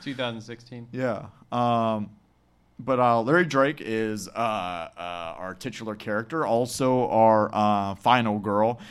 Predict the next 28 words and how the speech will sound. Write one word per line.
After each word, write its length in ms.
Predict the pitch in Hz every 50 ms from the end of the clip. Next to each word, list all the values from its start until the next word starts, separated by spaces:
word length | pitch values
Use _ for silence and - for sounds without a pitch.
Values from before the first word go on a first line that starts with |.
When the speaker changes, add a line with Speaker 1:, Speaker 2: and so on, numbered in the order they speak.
| - -
Speaker 2:
is 120 | 131 -
played 220 | - - 120 110
by 120 | 90 101 92
Holly 260 | 95 104 98 98 98
Marie 260 | 92 90 90 90 90
Combs, 540 | 87 - 98 90 90 87 85 85 85 - - _ _ _ _ _ - - _ - -
um, 300 | 101 98 95 92 90 92
who 80 | 95
you 120 | 90 90 82
probably 260 | - - 80 87 87
know 120 | 85 85
best 340 | 80 - 82 82 87 - -
from 140 | - 90 87 82
Charmed. 520 | - - 117 104 90 82 87 85 - - _ _ _ - - - - - - - - _ - - - - -
Uh, 540 | 107 101 95 87 82 80 73 69 67 - 113
Speaker 1:
As 80 | - -
Piper. 440 | - - - - 165 - - 76 - - _ _ _ _
Speaker 2:
Yeah, 140 | - 143 120 - - - _ -
yeah, 240 | 107 107 104 98 98
she 160 | - - 107
had 80 | 101 95
a 40 |
pretty 240 | - - - 107 98 87
good, 280 | 87 92 90 85 82
uh, 320 | 87 85 82 80 82 - - - - -
pretty, 380 | - - - - 123 113 - - - _
pretty 320 | - - 131 113 98 92 82 - - _ _ _ -
good 220 | - 107 90 82